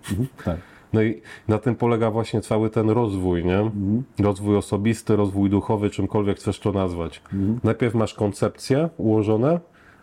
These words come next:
Speaker 2: potem ich doświadczasz i jak doświadczasz, to okazują się być czymś innym, niż wydawało ci się, że są.
Speaker 1: Okej.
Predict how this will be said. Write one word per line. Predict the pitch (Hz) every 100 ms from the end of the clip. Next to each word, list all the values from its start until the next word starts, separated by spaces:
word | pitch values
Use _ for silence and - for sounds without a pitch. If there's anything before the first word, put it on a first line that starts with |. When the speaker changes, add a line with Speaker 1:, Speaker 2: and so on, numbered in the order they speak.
| -
Speaker 2:
potem | 120 127 120
ich | 110
doświadczasz | 107 104 - 123 113 - 120 160 - -
i | 104
jak | 101
doświadczasz, | 104 104 - 123 - 127 135
to | -
okazują | 104 110 104 120 110
się | -
być | 104 101
czymś | - 107 -
innym, | 127 120 113
niż | 110
wydawało | 101 104 107 110 104 101
ci | -
się, | 104
że | 98
są. | - 98 85 85 - - 92 92
Speaker 1:
Okej. | 90